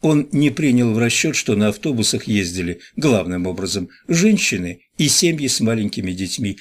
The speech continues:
а многие другие брали с собой в дорогу бутылку в пакете из плотной оберточной бумаги и вообще не поднимались со своего кресла.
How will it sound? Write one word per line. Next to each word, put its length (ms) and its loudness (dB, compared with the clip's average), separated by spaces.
а 120 4
многие 400 2
другие 500 0
брали 300 0
с 80 -2
собой 300 -2
в 40 -8
дорогу 420 -4
бутылку 580 0
в 100 -14
пакете 440 -2
из 160 -2
плотной 400 -2
оберточной 560 -2
бумаги 520 0
и 100 6
вообще 680 2
не 200 4
поднимались 680 2
со 120 -2
своего 600 -2
кресла. 560 -4